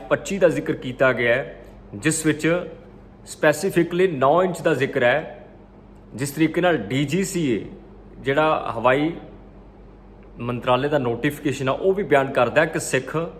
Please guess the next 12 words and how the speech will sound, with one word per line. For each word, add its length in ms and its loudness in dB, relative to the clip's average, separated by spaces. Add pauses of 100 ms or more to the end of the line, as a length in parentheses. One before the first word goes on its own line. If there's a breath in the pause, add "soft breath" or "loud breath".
(480 loud breath)
ਨੌ 460 2
ਇੰਚ 260 -4
ਤੱਕ 440 -2 (260)
ਆਪਣੀ 360 -2
ਕਿਰਪਾਨ 500 0
ਜਿਹੜੀ 280 0
ਹੈ 180 -2
ਉਹ 80 -2 (100)
ਧਾਰਨ 300 2
ਕਰ 180 0
ਸਕਦੇ 440 0
ਹੈ, 200 -4